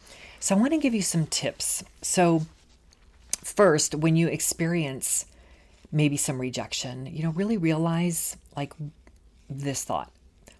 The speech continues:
"What others think of you is none of your business." So step back and then just take care of yourself. You know, first, take care of yourself. Second, allow the feelings of hurt and pain and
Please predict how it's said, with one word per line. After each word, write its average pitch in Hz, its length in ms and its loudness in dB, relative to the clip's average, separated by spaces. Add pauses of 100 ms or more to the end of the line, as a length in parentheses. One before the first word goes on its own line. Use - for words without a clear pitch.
"What 160 240 4
others 180 240 0
think 190 180 0
of 175 120 -4
you 180 120 0
is 165 140 -4
none 147 140 -4
of 139 60 -4
your 139 120 -6
business." 117 580 -10 (520)
So - 140 0
step 202 340 0
back 170 320 0
and 190 80 2
then 202 100 2
just 226 200 -2
take 247 180 -6
care 170 240 -2
of 208 60 -4
yourself. 80 640 -6 (640)
You 165 100 -2
know, 160 140 0
first, 180 420 -4
take 180 160 -6
care 160 220 -2
of 156 100 -4
yourself. 117 640 -8 (540)
Second, 165 580 -4
allow 165 640 2
the 214 140 -2
feelings 127 500 -4
of 131 100 -6
hurt - 800 -8
and 143 160 -8
pain 135 460 -8
and 131 180 -12